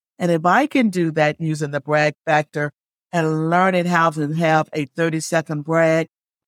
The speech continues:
any entrepreneur can do it. You gotta realize I was a doctor. I didn't have marketing skills. I didn't have P R skills. But now I teach people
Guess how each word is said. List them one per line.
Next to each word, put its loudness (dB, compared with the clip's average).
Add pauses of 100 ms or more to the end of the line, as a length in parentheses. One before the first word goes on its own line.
(220)
any 0
entrepreneur 0
can -4
do -2
it. -6
You -6
gotta 0
realize 2
I 2
was -4
a -2
doctor. 0
I -2
didn't -4
have 0
marketing -2
skills. -4 (320)
I 2
didn't 0
have 0
P -4
R 2
skills. -2 (320)
But -2
now 2
I 2
teach -6
people -6